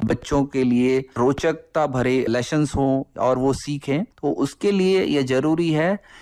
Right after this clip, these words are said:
कि हर शिक्षक पहले टेक्नोलॉजी को सीखे और फिर एविडेंस बेस्ड टेक्नोलॉजी का यूज़ क्लासरूम में करना जाने।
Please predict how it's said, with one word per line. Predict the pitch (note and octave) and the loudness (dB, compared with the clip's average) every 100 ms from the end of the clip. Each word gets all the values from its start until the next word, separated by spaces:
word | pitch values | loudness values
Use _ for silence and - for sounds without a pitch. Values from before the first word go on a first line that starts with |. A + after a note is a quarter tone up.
| - - | -20 -4
कि | F3 F3+ F3 _ | -2 0 -4 _
हर | - E3+ | 0 0
शिक्षक | F#3 - - - F#3 | 0 -4 -10 -4 -4
पहले | - - C#3+ C3 D3 | -6 -8 -4 0 0
टेक्नोलॉजी | F3+ C#3 - C3 B2 B2 C#3 | 0 -4 -2 0 0 0 -6
को | C#3+ | -6
सीखे | C3 A#2 A2+ E3 A#3 - - - | -6 -8 -6 -4 -6 -10 -20 -6
और | E3+ F3+ | -4 -2
फिर | G#3+ G#3 B2 | -2 -2 0
एविडेंस | C3 D3+ F3+ F#3 | 0 2 0 0
बेस्ड | D3 D3+ - | 0 0 0
टेक्नोलॉजी | C3+ B2+ D#3 E3 D3 E3 | -6 0 0 2 0 -6
का | E3 D3 D3 D#3 C3 | -4 0 0 0 2
यूज़ | C#3+ E3+ E3+ - | 2 2 -2 -8
क्लासरूम | C3 B2+ F3 - F3 | -2 0 0 -2 0
में | E3+ E3+ | 0 -2
करना | - C3 C3+ C3 | -2 0 2 2
जाने। | A#2 G2+ F#2 | 0 0 -2